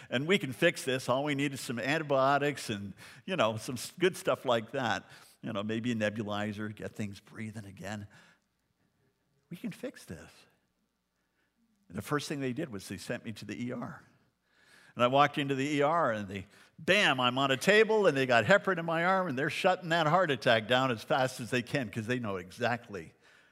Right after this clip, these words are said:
what's going on. And the next thing I know, I'm in an ambulance on the way to Chambersburg, and eventually I had to go to Reading and have some surgery where one of the top physicians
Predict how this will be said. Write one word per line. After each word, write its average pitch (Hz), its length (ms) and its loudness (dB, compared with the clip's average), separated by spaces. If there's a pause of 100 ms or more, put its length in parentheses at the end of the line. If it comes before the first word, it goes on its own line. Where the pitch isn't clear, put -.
(340)
what's 104 280 -6
going 101 280 -8
on. 92 260 -8
And 87 100 -10
the 95 60 -6
next 120 240 -2
thing 117 180 -4
I 113 100 -2
know, 120 260 -2
I'm 113 100 -6
in 101 80 -10
an 98 160 -10
ambulance 143 560 -2
on 107 120 -4
the 107 80 -6
way 120 140 -4
to 113 100 -6
Chambersburg, 147 760 -4
and 98 80 -6
eventually 147 540 -4
I 110 60 2
had 120 200 -4
to 113 60 -10
go 104 160 -8
to 95 80 -6
Reading 135 400 -2
and 107 100 -6
have 107 260 -4 (440)
some - 220 -10
surgery 151 600 -4 (1400)
where 120 120 -2
one 135 200 0
of 135 80 -2
the 113 100 -2
top 147 420 -8
physicians 104 760 -10